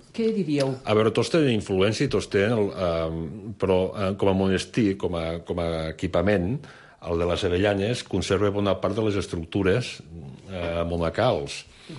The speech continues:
Speaker 2: I aleshores ens podem fer la idea de com podien viure els, els religiosos, no?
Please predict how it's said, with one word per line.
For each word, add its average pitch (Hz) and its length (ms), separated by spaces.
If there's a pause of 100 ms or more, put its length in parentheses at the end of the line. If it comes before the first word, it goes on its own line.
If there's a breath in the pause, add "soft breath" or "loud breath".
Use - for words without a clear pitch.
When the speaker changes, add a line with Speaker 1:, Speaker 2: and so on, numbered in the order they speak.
(600 loud breath)
Speaker 2:
I 87 60
aleshores 90 440
ens 104 140
podem 87 240
fer 101 140
la 98 60
idea 101 240
de 110 100
com 95 160
podien 92 420
viure 101 360 (280)
els, 80 500 (100)
els 82 120
religiosos, 82 680
no? 120 160